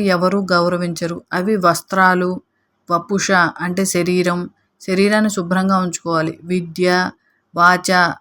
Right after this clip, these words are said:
అంటే వాక్కు, ఆఖరిది వినయం. వీటిలో ఏవి లేకపోయినా గౌరవం పొందరు జనులు.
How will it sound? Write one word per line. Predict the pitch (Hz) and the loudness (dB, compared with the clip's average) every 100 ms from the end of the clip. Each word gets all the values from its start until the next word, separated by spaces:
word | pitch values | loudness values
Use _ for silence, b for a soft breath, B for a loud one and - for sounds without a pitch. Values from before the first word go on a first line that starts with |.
| - | -10
అంటే | 180 180 214 | -8 -4 -2
వాక్కు, | 180 170 175 - 170 165 _ - | 2 2 2 -4 -6 -6 _ -2
ఆఖరిది | 185 185 185 180 202 | 0 0 -2 -2 -2
వినయం. | 190 170 165 143 _ _ _ 185 | 0 0 -2 -4 _ _ _ -2
వీటిలో | 202 208 240 233 196 | 0 2 4 4 4
ఏవి | 185 202 214 | 2 2 2
లేకపోయినా | 190 190 196 190 185 | 2 0 -4 -2 0
గౌరవం | 190 175 175 185 190 | 0 2 4 4 2
పొందరు | 180 175 170 175 | -2 -4 -2 -2
జనులు. | 190 170 170 165 | -2 -2 -2 -4